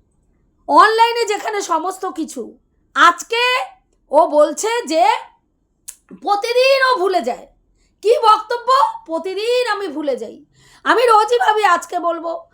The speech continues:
ভুলে যাই, কালকে বলবো, ভুলে যাই, মনে থাকে না।" আজকে ওর মনে পড়েছে, এখন ও বলতে বসেছে কি না, ওর এখন যাওয়ার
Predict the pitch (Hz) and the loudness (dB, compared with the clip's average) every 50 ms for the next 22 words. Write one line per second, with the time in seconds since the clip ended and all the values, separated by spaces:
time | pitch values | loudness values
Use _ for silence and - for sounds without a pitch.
0 | _ _ _ - 196 277 302 294 285 254 294 285 285 294 - _ _ _ _ - | _ _ _ -10 -6 -4 -2 -2 -2 -2 -2 -4 -6 -8 -10 _ _ _ _ 2
1 | 349 370 403 339 - 427 427 403 403 403 381 392 381 381 381 381 - _ _ 220 | 2 2 2 2 -2 -6 -2 -2 -2 -2 2 4 4 4 4 2 -6 _ _ -10
2 | 202 294 339 339 330 285 330 330 320 320 320 _ _ _ - 233 277 294 311 294 | -8 -2 0 0 0 0 0 -4 -4 -4 -6 _ _ _ -12 -8 -6 -4 -6 -6
3 | - 262 233 - 240 220 202 - _ _ _ _ _ - - 294 392 415 - - | -8 -8 -14 -14 -14 -16 -18 -20 _ _ _ _ _ -4 2 2 2 2 2 -4
4 | - 453 508 480 440 392 381 339 320 302 285 285 262 - 262 254 262 254 - - | -2 -2 0 4 4 2 2 2 -6 -8 -8 -8 -10 -8 -8 -8 -8 -8 -6 -4
5 | 415 480 523 - - _ _ _ _ - 240 262 254 - - 392 403 370 330 302 | -4 -4 -4 -6 -10 _ _ _ _ -6 -4 -4 -4 -4 -6 -6 -4 -4 -4 -4
6 | 277 277 262 254 247 269 254 254 247 247 277 - 302 294 294 - 285 269 277 370 | -2 -2 -4 -2 -4 -6 -4 -6 -6 -6 -10 -10 -10 -12 -12 -10 -10 -6 0 0
7 | 440 480 - - - _ _ _ - 269 320 392 440 466 466 466 415 349 339 - | 0 0 -2 -8 -20 _ _ _ -2 2 4 6 6 6 6 4 2 -2 -2 -6
8 | 370 320 240 294 277 277 285 294 | -10 -6 -6 -4 -4 -2 -4 -4